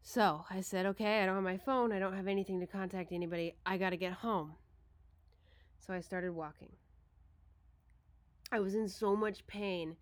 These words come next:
but there was no other option, and I was too embarrassed to ask anybody for help. I know, stupid me. So I got home. I called my mom. I said, "Mom, I need to go to the emergency room.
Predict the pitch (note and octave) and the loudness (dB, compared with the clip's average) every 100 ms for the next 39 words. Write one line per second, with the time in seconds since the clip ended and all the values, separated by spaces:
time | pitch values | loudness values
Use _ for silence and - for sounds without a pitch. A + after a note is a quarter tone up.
0 | - - - F3+ F#3+ F3+ G3+ G3+ F#3+ F#3 | -20 -20 -8 0 2 2 2 2 2 2
1 | F3+ G3 G3+ G3 E3+ D#3+ - - - - | 2 0 -2 -4 -4 -4 -10 -20 -20 -4
2 | G3 G#3 G3+ B3+ A#3 - G#3 A3+ F3+ G3 | 2 2 2 0 0 2 4 4 2 -2
3 | - - - - A3+ - G3+ G#3 - G3 | -8 -20 -20 -14 -4 2 2 2 -2 0
4 | F#3+ F3+ F3+ F3 E3 F3 E3 D3 - - | 0 2 0 -2 -4 -8 -6 -8 -10 -20
5 | - - - - - F3+ F#3+ D#3 A2+ - | -20 -20 -20 -20 -8 -2 0 -2 -6 -18
6 | - G#3 G3 F#3+ F3 D3+ - - - - | -10 -6 -4 -4 -4 -4 -8 -20 -20 -20
7 | - - - - - - - - - - | -20 -20 -20 -20 -20 -20 -20 -20 -10 -2
8 | F#3 F3+ F#3+ G3 F#3 E3+ E3 F3 - - | -2 0 -2 -2 -4 -4 -4 -8 -16 -20
9 | - - - - - - - - - _ | -20 -20 -20 -20 -20 -20 -20 -20 -20 _
10 | - - G3 F3 E3+ F#3 E3+ E3 E3 E3 | -12 -10 -6 -2 0 0 0 0 -4 -6
11 | F3 E3 E3+ F3 E3 E3+ E3+ E3+ E3 E3+ | -4 -2 0 -2 -2 -2 -2 -4 -2 -2
12 | E3+ D#3+ E3+ E3 D#3+ D3+ D#3 D3 | -2 -4 -6 -8 -10 -8 -8 -8